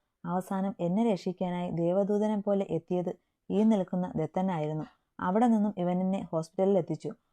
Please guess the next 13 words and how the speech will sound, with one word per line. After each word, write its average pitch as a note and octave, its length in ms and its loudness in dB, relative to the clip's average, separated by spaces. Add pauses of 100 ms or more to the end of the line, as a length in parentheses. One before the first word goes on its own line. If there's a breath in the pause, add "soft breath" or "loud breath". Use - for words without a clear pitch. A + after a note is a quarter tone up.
(180)
മൂന്ന് G3+ 280 2
മാസത്തോളം F3+ 600 0
ഒന്നും G3 360 2
അറിയാതെ F3 360 0
ഒരേ E3+ 300 0
കിടപ്പ് F3+ 400 0
കിടന്നു D#3 260 -2 (100)
ആ D#3 180 -4
ഹോസ്പിറ്റലിൽ. D#3 600 -4 (720)
ആ G3+ 140 0
സമയത്താവും G3+ 760 0
ആദിയും F3 520 0
കാർത്തിക്കും E3+ 520 -6